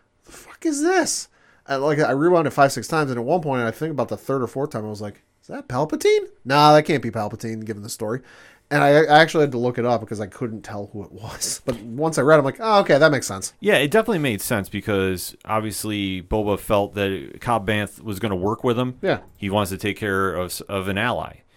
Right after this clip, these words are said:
Speaker 2: And albeit, though, when he has him in this tank, we do see another familiar face that's ready to light a torch on him. And that is the repair guy
Speaker 1: Uh-huh.
Speaker 2: that Fennec,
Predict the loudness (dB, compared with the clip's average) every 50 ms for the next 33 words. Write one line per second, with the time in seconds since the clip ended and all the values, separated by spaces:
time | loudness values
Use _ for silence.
0 | _ _ _ _ _ _ _ -4 -2 0 0 0 -2 -2 -2 -2 -2 -2 -2 0
1 | 0 0 0 0 2 2 2 2 2 0 -2 -2 -2 -4 -4 -4 -4 -4 -4 -4
2 | -4 -4 -6 -6 -6 -6 -4 -4 -4 -4 -6 -8 -8 -8 -6 -6 -6 -8 -10 -12
3 | -12 -10 -8 -6 -6 -6 -6 -6 -6 -4 -4 -4 -4 -4 -4 -6 -6 -6 -6 -6
4 | -6 -6 -8 -8 -10 -12 -12 -12 -12 -14 -16 -20 _ _ _ _ _ _ _ _
5 | _ -14 -8 -4 -4 -4 -4 -6 -6 -4 -2 0 0 0 -2 -4 -6 -10 _ -16
6 | -10 -8 -6 -4 -4 -4 -6 -6 -6 -2 -2 -2 -2 -2 -6 -8 -10 -10 -8 -6
7 | -6 -6 -6 -8 -12 -12 -14 -16 -18 -18 -20 _ _ _ _ _ _ -20 _ _
8 | _ _ _ -10 -8 -6 -6 -4 -4 -4 -4 -4 -4 -4 -6 -8 -8 -6 -4 -4
9 | -4 -4 -4 -4 -4 -4 -2 0 0 0 0 0 -2 -4 -8 -10 -10 -10 -10 -8
10 | -8 -6 -4 -4 -4 -4 -6 -4 -4 -4 -4 -4 -4 -6 -6 -6 -8 -10 -12